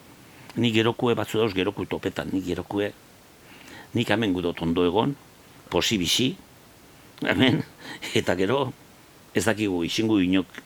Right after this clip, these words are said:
in-, ez dau inor esateko ze paseko daskun. Zigur dakigune da, gelditzuko dala gure argize, eta ez dakigule nun egongo dan. Nora jungo dan ez dakigule, gure energize. Zatzien, eh, am-, mundue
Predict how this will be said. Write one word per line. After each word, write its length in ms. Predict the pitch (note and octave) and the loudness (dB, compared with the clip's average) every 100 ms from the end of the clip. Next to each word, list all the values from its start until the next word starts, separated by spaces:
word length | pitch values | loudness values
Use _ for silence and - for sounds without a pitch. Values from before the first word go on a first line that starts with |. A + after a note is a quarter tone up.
| - | -10
in-, 280 | - F#2+ G#2 - - - | -4 -2 -4 -8 -10 -4
ez 140 | G2+ | 2
dau 180 | B2+ C3 | 4 6
inor 260 | G#2+ C3 G#2+ | 6 4 2
esateko 380 | - B2 B2+ | 0 -2 -2
ze 160 | A#2 A#2 | -2 -2
paseko 360 | - A2 A2+ F#2 | 0 0 0 -2
daskun. 300 | D2+ - E2 - - - - - - - | -4 -4 -6 -6 -18 -16 -14 -14 -10 -6
Zigur 380 | - - A2+ D3+ | -2 2 4 4
dakigune 460 | D3+ D3+ D3 D#3 D3+ | 4 2 0 0 0
da, 320 | D#3+ F3 D#3+ - | 2 2 0 -2
gelditzuko 460 | F#2 G#2 B2 - B2 | 0 0 0 -2 -2
dala 160 | G2+ F#2+ | 0 0
gure 220 | F#2 B2+ | 2 6
argize, 460 | C3+ C#3+ F3 G3+ B3+ - - - - - - | 6 6 4 2 0 -4 -20 -20 -20 -10 -2
eta 140 | A#2 | 2
ez 80 | D3 | 2
dakigule 400 | D#3 A#2+ B2+ C3+ | 2 2 4 6
nun 240 | A#2 D#3+ | 8 8
egongo 320 | A#2+ F2 F2 D2+ | 8 6 4 2
dan. 200 | D#2 - | -2 -2
Nora 300 | A#2 B2 D3+ | 2 4 4
jungo 300 | C#3 C#3+ A#2+ | 6 4 6
dan 180 | E3 D3+ | 4 4
ez 80 | F2+ | 2
dakigule, 420 | D#2 D2+ D#2+ E2 - - | 0 -2 -4 -4 -6 -8
gure 240 | - G2+ A#2+ | -2 0 2
energize. 520 | G2+ G#2 G#2+ G2+ F2+ - - - | 0 0 0 -2 -4 -8 -12 -6
Zatzien, 460 | - F2 A2+ C3+ | -4 0 4 4
eh, 480 | A2+ F2 D#2 D#2+ D#2+ - | 4 2 -2 -6 -8 -10
am-, 160 | F2+ - F#2+ | -6 -2 0
mundue 380 | G2 G2+ D3 | 2 2 2